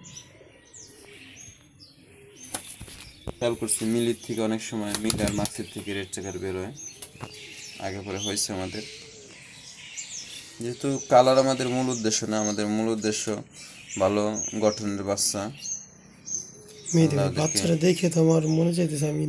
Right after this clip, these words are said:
Speaker 2: লয়ে যাই।
Speaker 1: আসলে ভাই, বাচ্চাটা দেখতে এমন, তবে সামনে থেকে দেখাইলে আরো বেশি জোশ লাগবে। ওর মুখ, মাথাটা মনে হয় যে অনেক শক্তপোক্ত শরীরের,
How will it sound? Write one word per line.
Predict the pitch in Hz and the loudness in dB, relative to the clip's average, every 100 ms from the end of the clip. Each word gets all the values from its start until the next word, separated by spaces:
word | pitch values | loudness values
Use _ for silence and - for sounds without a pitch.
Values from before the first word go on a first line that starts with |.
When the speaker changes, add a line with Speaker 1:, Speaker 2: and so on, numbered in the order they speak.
| 151 | 0
Speaker 2:
লয়ে | 151 156 | 0 0
যাই। | 143 139 - - - - - - - - - - - - - - - - | 0 -4 -8 -14 -14 -8 -8 -8 -8 -8 -8 -14 -12 -12 -14 -16 -20 -18
Speaker 1:
আসলে | - 120 113 | -10 -6 -4
ভাই, | 120 120 - - - - - - - | -6 -10 -16 -20 -16 -14 -12 -14 -12
বাচ্চাটা | 104 110 120 110 | -6 -4 -2 -4
দেখতে | 104 120 127 - 110 95 | -2 -2 -4 -4 0 0
এমন, | 90 85 85 - - - - - | -2 -6 -10 -12 -12 -6 -6 -6
তবে | 107 101 | -10 -8
সামনে | 120 117 113 | -4 -2 -2
থেকে | 110 120 110 | -4 -2 0
দেখাইলে | 110 113 113 104 | 0 -2 -4 -2
আরো | 101 95 | -4 -4
বেশি | 101 - 92 | -4 -4 -4
জোশ | 92 90 85 | -4 -4 -4
লাগবে। | 87 90 90 85 - - - - - | -6 -10 -12 -14 -16 -14 -14 -16 -14
ওর | 98 | -6
মুখ, | 101 110 107 - - - - 101 | 0 0 -2 -14 -20 -18 -12 -4
মাথাটা | 104 113 113 107 | -4 -2 -4 -2
মনে | 107 104 | 0 0
হয় | 101 | 0
যে | 98 | 0
অনেক | 101 101 | -2 -2
শক্তপোক্ত | - 113 - 107 95 - - | -4 -4 -8 -10 -10 -10 -8
শরীরের, | - 92 87 82 | -4 -4 -4 -6